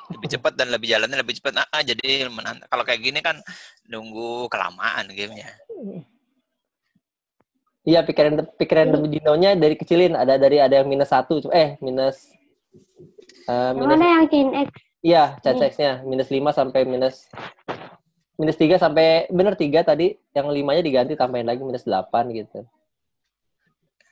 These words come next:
Speaker 1: Biar menantang
Speaker 2: Heeh.
Speaker 1: permainannya. Kalau kelamaan gitu kan, ah, mainnya menjenuhkan.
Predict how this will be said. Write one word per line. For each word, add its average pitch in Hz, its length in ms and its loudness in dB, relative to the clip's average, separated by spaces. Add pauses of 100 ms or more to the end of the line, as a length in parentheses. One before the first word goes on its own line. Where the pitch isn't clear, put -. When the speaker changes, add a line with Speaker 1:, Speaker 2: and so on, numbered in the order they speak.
(560)
Speaker 1:
Biar 110 320 -4
menantang 110 720 -8
Speaker 2:
Heeh. - 0 -
Speaker 1:
permainannya. 113 800 -10
Kalau 127 320 -2
kelamaan 131 720 -2
gitu 143 160 -6
kan, 156 160 -6
ah, 135 160 -2
mainnya 104 480 -6
menjenuhkan. 107 880 -10